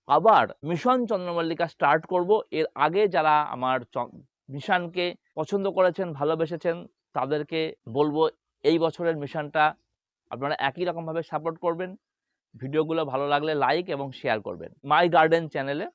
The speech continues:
দু হাজার চব্বিশ দু হাজার পঁচিশ মরশুমের যে চন্দ্রমল্লিকার মিশন, সেই ভিডিও জুন মাস থেকে দেওয়া শুরু করব। তখনই হাতে কলমে একদম কাটিং থেকে চারা তৈরি করে step by step কিভাবে যত্ন পরিচর্যা করছি, সেগুলো শেয়ার করব।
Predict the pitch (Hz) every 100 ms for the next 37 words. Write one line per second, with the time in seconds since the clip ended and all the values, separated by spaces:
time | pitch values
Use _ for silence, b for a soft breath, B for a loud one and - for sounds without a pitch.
0 | 127 151 160 175 - 165 156 165 226 165
1 | 151 151 160 147 160 160 - 233 214 -
2 | - 165 202 - 185 165 135 147 - 151
3 | 165 180 180 175 180 147 165 139 185 110
4 | 90 - 180 165 156 165 214 143 139 214
5 | 208 202 160 208 226 403 - - 123 175
6 | - 147 110 95 90 82 - _ 185 208
7 | 240 247 160 - 226 208 196 202 185 143
8 | 139 214 359 - 131 160 160 170 170 170
9 | 143 156 156 170 165 196 208 - - 175
10 | 156 156 156 - 233 247 _ 139 127 143
11 | 135 _ 139 147 165 180 170 170 165 165
12 | 165 160 - 277 _ _ _ - 175 165
13 | 190 - 185 185 190 196